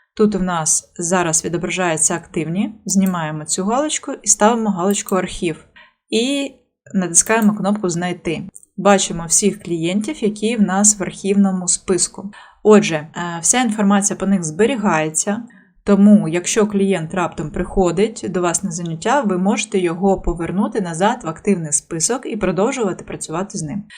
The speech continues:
Як це зробити? Ми шукаємо потрібного клієнта і шукаємо іконку «Повернути з архіву» з відображенням коробки зі стрілкою вгору. Натискаємо, і далі клієнт вже в нас в активному списку.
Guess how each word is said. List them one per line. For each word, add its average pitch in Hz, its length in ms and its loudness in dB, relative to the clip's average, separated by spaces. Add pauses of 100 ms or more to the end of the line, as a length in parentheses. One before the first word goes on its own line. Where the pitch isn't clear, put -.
(220)
Як 185 240 2
це 180 120 -4
зробити? 208 500 -2
Ми 190 160 2
шукаємо 165 560 -2
потрібного 165 600 -4
клієнта 170 640 -2 (420)
і 285 260 -2
шукаємо 220 540 4
іконку 214 540 0
«Повернути 185 600 0
з 190 100 4
архіву» 190 680 0 (220)
з - 160 -2
відображенням 180 680 2
коробки 220 520 0
зі 156 120 -2
стрілкою 196 520 0
вгору. 175 460 -4 (340)
Натискаємо, 196 960 0 (320)
і 233 280 2
далі 214 400 2
клієнт 190 640 -2
вже 175 480 -2
в 180 100 -6
нас 196 460 0
в 175 40 -6
активному 175 640 -2
списку. - 760 -2